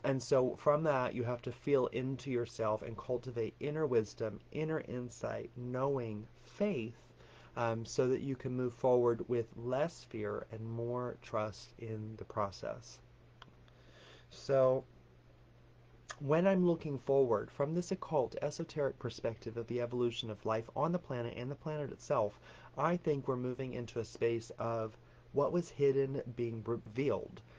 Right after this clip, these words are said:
That's what intuition brings. That's what this higher level of the mind, uh, is about. It's about seeing beyond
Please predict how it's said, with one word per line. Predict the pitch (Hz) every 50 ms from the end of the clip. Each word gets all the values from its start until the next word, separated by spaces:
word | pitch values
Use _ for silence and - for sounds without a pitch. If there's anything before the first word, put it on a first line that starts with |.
| - - - -
That's | - 139 147 - - -
what | 151 147 -
intuition | 131 127 120 - - 123 131 160 165 - - 120 110 104
brings. | 87 80 80 64 67 - 120 - - - - - - -
That's | - 127 131 120 - - - -
what | 127 - -
this | - 123 -
higher | - - 135 131 131 127 120
level | 117 123 127 127 117 120 120
of | 117 110
the | 110 110
mind, | 107 110 113 123 143 143 131 120 113 113 - - - - - - - - - - - -
uh, | 120 113 110 110 - -
is | 120 110
about. | 117 104 - 135 151 123 104 - - - -
It's | - 123 120 - - -
about | - - 127 123 123 - -
seeing | - - - 156 156 147 143 139 131 127 123
beyond | 113 123 120 117 117 120 123 127 127 123 123 123